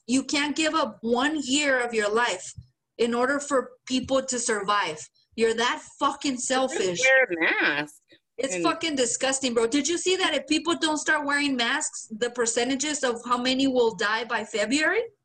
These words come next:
Speaker 2: Yeah.
Speaker 1: It's fucking
Speaker 2: Like,
Speaker 1: gross.
Speaker 2: just wear a mask, people. And stay
Speaker 1: Yeah.
Speaker 2: inside from six feet.
Speaker 1: Like, everybody today, huh? It was, like, the same people that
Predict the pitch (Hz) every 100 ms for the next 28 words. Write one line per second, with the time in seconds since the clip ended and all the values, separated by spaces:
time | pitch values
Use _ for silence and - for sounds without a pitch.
0 | _ _ _ _ _ _ _ _ _ _
1 | _ _ - 226 214 - _ _ _ _
2 | _ _ _ - 220 - 285 277 202 180
3 | 196 202 180 170 - - 311 330 330 330
4 | 320 339 233 - 240 226 269 269 269 -
5 | _ _ _ _ _ _ _ _ - -
6 | - 226 240 247 247 214 214 247 269 302
7 | 180 160 156 _ _ 208 202 202 - 240
8 | 233 - _ _ - _ 269 - - 262
9 | 294 294 302 320 - 285 294 330 339 -
10 | 277 233 214 247 247 247 247 233 240 -
11 | 302 311 339 339 294 277 240 233 214